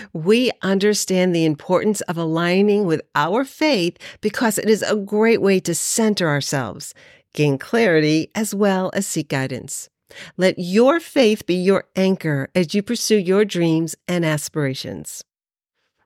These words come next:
Aligned action planning. Break down your goals into actionable steps. Create a roadmap for achieving your dreams. As you embark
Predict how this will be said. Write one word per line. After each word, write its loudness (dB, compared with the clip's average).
Aligned 2
action -2
planning. -4
Break 2
down 2
your 2
goals 2
into 0
actionable -2
steps. -6
Create 2
a 6
roadmap 0
for -2
achieving -4
your -4
dreams. -8
As 4
you 4
embark 2